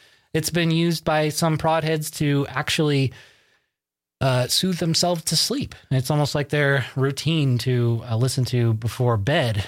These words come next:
Uh, and that was kind of the, the, the reason why I wanted to get it on, on a recording and, and put it into an episode so that you can use it and experience it.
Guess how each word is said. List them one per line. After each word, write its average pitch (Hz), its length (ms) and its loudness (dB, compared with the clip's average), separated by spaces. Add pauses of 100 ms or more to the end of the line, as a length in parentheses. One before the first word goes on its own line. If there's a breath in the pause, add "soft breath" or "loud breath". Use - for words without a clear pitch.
(220 loud breath)
Uh, 117 260 0
and 147 100 2
that 151 80 2
was 156 120 0
kind 190 160 0
of 175 60 0
the, 165 100 2
the, 135 240 -2 (200)
the 110 280 0 (160)
reason 175 320 2
why 127 100 4
I 123 40 4
wanted 123 260 2
to 120 40 2
get 123 200 2
it 113 60 2
on, 107 200 0 (160)
on 101 300 -2
a 92 120 -10
recording 117 600 0
and, 101 100 -4
and 110 300 0
put 143 160 0
it 113 140 2
into 107 260 2
an 120 80 2
episode 113 500 -2
so 123 120 0
that 110 120 0
you 131 140 -2
can 113 320 0 (440 loud breath)
use 165 300 2
it 165 100 0
and 139 100 0
experience 156 580 0
it. 151 340 0